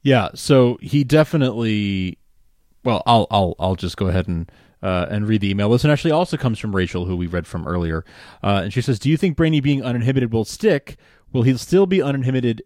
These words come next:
uninhibited in Crisis, or could Lena's project that she's planning on releasing next week reset him to default settings? Could this have anything to do with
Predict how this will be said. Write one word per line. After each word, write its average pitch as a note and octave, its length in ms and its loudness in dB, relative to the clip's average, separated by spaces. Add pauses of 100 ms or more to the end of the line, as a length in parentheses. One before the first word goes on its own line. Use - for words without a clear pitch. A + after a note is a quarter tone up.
(120)
uninhibited A#2+ 540 -2
in G2+ 160 -10
Crisis, A#2+ 720 0 (320)
or A2+ 100 4
could G#2+ 140 0
Lena's A#2 260 2
project A2+ 540 0
that - 100 -6
she's G2 140 -10
planning F#2+ 260 -2
on F#2 100 -2
releasing G2 380 0
next F2+ 240 -2
week F#3 260 4
reset B2 460 0
him G#2+ 200 0
to G#2 120 -2
default F#2 500 -2
settings? - 640 -4 (360)
Could A2 100 -2
this G#2 140 0
have G2+ 160 2
anything A2 320 0
to G2+ 100 -4
do A2+ 240 2
with A2 240 2